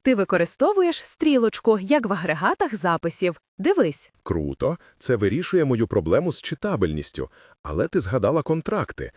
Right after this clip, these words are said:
Speaker 2: Як це допомагає там?
Speaker 1: Це головна фішка. Раніше в контрактах, наприклад, у пост, ти не міг просто так сконструювати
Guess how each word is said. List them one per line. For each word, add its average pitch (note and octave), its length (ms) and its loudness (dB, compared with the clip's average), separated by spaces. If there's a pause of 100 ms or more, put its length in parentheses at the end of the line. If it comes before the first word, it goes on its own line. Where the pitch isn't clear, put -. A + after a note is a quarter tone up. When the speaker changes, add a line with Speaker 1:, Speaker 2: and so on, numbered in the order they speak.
(140)
Speaker 2:
Як F3+ 340 -6
це B2+ 120 -2
допомагає B2 580 -2
там? D2 320 -4 (140)
Speaker 1:
Це C4 340 2
головна G3+ 540 0
фішка. A#3 520 0 (200)
Раніше G#3+ 440 2
в - 80 -12
контрактах, G#3 760 -2
наприклад, G#3 560 0
у D4+ 80 0
пост, - 460 -2 (200)
ти G4 120 4
не G#4 140 4
міг C#4+ 220 4
просто F#3+ 360 0
так E4 240 -4
сконструювати F#3+ 840 0